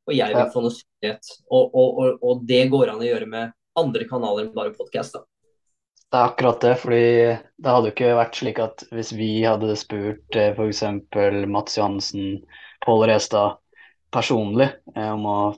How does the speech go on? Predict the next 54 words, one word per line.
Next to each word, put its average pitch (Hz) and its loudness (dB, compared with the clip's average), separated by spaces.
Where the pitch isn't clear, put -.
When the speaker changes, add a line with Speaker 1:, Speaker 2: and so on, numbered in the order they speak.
Speaker 2:
ta 107 0
en 104 -4
kaffe 107 -2
eller 104 -2
et 107 -10
eller 110 -4
annet 107 -4
sånt, 117 -4
Speaker 1:
Ja. 123 2
Speaker 2:
så 113 -2
hadde, 110 0
hadde 123 2
det 117 0
vært 127 0
mye 120 -2
mer 113 -4
usannsynlig 113 -4
enn, 110 -4
enn 113 -4
om 107 -4
vi 107 -2
spør, 107 0
«Har 110 0
du 110 -2
lyst 107 -6
til 107 -14
å - -14
bli 110 -2
med 95 -6
på 104 -2
en 104 -4
episode 104 -4
podcast?» - -6
Da 113 4
Speaker 1:
Ja. 113 2
Speaker 2:
får 117 2
på 123 -2
en 117 2
måte 110 -2
begge 107 -2
noe 104 -4
verdi 107 0
ut 104 -6
av 107 0
det, 123 2
og 107 2
man 101 -8
får 104 -4
faktisk - -8
kontakt - -6
med 104 -6
den 101 -2
personen, 101 -4
da. 113 -4